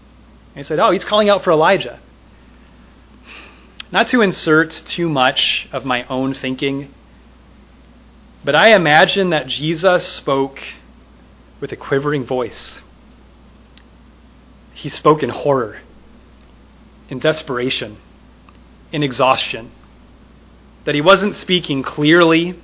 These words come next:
he wasn't enunciating things in a way that was obvious, but he spoke, I imagine, with great trembling. And that Jesus took on the darkest,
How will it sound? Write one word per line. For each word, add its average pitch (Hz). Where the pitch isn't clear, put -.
he 143
wasn't 160
enunciating 156
things 156
in 135
a 131
way 139
that 135
was 127
obvious, 143
but 143
he 135
spoke, 185
I 139
imagine, 139
with 127
great 135
trembling. 127
And 143
that 135
Jesus 196
took 180
on 147
the 135
darkest, 170